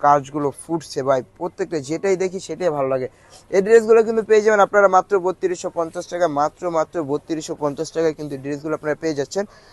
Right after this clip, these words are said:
আমাদের গার্লস ফ্যাশন শপে। জি, গার্লস ফ্যাশন কিন্তু প্রতিনিয়তই ধামাকা ধামাকা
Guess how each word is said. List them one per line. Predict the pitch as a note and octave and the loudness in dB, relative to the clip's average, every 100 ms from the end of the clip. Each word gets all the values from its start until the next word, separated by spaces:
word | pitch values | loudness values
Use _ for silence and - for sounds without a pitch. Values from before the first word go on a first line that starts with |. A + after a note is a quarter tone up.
| - D3+ | 0 4
আমাদের | E3+ F3+ D3+ | 6 6 6
গার্লস | D3 D3+ | 6 4
ফ্যাশন | F3 F#3+ F3+ - - | -8 -8 -10 -14 -8
শপে। | D#3 C3+ A2 G#2+ _ - G#2+ - G#2+ G2+ _ _ _ _ - A2+ | -4 -4 -6 -16 _ -20 -20 -20 -20 -20 _ _ _ _ -20 -18
জি, | - - - _ C3+ | -18 -20 -20 _ 2
গার্লস | F3 F3+ A3 | 4 4 2
ফ্যাশন | A3 A3+ | 0 0
কিন্তু | A3+ A3 G3 | 0 0 0
প্রতিনিয়তই | G3 G#3+ G#3 G3 F#3+ | 0 0 0 2 2
ধামাকা | D#3 E3 E3+ D#3 | 2 2 2 2
ধামাকা | D3+ D#3 | 0 2